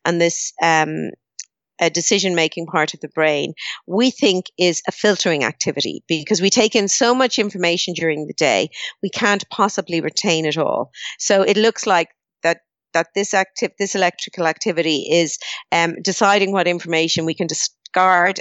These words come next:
and what information we should keep. Um, I should point out that that hippocampus, um,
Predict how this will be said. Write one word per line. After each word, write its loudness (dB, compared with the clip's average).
and -4
what 0
information -2
we -4
should -6
keep. -10
Um, 0
I 2
should -2
point 0
out 2
that -4
that 2
hippocampus, -4
um, 0